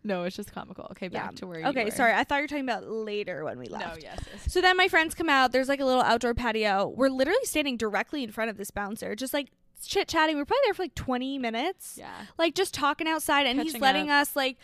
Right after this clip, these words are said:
Speaker 2: converse with, like, the people that are technically inside the bar, and all that's separating us is a little gate.
Speaker 1: Yeah.
Speaker 2: A
Speaker 1: No, it was, like, a
Speaker 2: little
Speaker 1: little plant.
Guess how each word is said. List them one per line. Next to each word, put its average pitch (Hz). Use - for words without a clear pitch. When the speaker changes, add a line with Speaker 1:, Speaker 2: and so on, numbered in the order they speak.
Speaker 2:
converse 247
with, 247
like, 240
the 233
people 240
that 226
are 233
technically 226
inside 208
the 208
bar, 196
and 196
all 190
that's 196
separating 196
us 185
is 196
a 196
little 196
gate. 196
Speaker 1:
Yeah. 196
Speaker 2:
A -
Speaker 1:
No, 240
it -
was, 233
like, 214
a 214
Speaker 2:
little -
Speaker 1:
little 196
plant. -